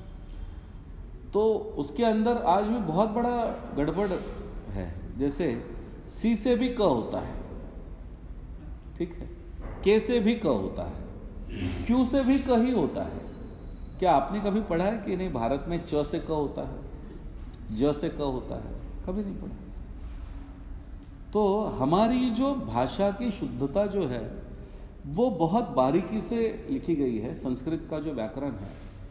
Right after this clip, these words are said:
विश्व का सबसे शुद्ध व्याकरण है। उसको देववाणी इसीलिए कहा जाता है क्योंकि संस्कृत की पूरी वर्णमाला में या भाषा में या उसकी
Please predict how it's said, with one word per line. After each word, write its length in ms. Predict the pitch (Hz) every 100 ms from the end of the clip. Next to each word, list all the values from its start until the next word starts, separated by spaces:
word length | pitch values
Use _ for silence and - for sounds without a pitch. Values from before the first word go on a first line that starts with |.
| - - 139
विश्व 260 | 143 202
का 120 | 208
सबसे 320 | 202 180 - 220
शुद्ध 300 | 175 147 151
व्याकरण 400 | 127 - 92 87
है। 340 | - - -
उसको 560 | - - 147 117 - - - - -
देववाणी 460 | 117 151 160 165 175
इसीलिए 420 | 151 170 170 175
कहा 200 | 165 160
जाता 260 | 160 160 160
है 100 | 160
क्योंकि 540 | 160 170 165 160 -
संस्कृत 520 | - 131 - 165 165
की 80 | 190
पूरी 560 | 175 - 160 190 208 - - - - - -
वर्णमाला 600 | 123 131 156 151 147 151
में 180 | 151 151
या 120 | 151
भाषा 400 | 110 104 - 139
में 240 | 139 135
या 80 | 135
उसकी 340 | 123 117 -